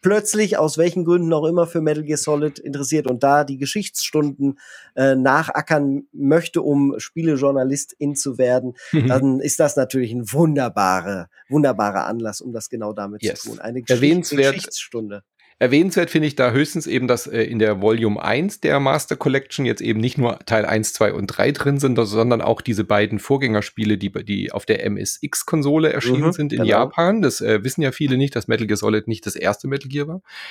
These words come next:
Speaker 1: Mhm.
Speaker 2: Und, äh, die Graphic Novel ist dabei, die es, glaub ich, mal für die Vita gab oder so, gell?
Speaker 1: Mhm.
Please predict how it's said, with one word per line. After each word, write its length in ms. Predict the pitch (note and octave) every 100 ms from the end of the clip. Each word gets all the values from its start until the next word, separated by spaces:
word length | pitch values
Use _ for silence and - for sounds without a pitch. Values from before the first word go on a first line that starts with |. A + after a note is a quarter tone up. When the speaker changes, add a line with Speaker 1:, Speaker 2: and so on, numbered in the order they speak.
| - -
Speaker 1:
Mhm. 180 | A#2+ C3+
Speaker 2:
Und, 220 | C3+ -
äh, 200 | G2+ A2+
die 100 | G#2
Graphic 520 | A2 G2+ C3+ F3 -
Novel 320 | D#3 E3 E3+
ist 260 | D#3+ D3 -
dabei, 580 | D3 C#3 C#3 D#3 F#3 G#3+ - - -
die 60 |
es, 100 | A#2+
glaub 220 | - A2 A#2
ich, 100 | A#2+
mal 140 | A2
für 140 | -
die 160 | G#2 F#2+
Vita 320 | C#3+ - F#3+
gab 320 | E3 E3 F#3+
oder 180 | - E3+
so, 200 | F3 F#3+
gell? 200 | D#3+ A#2+
Speaker 1:
Mhm. 200 | C#3 A3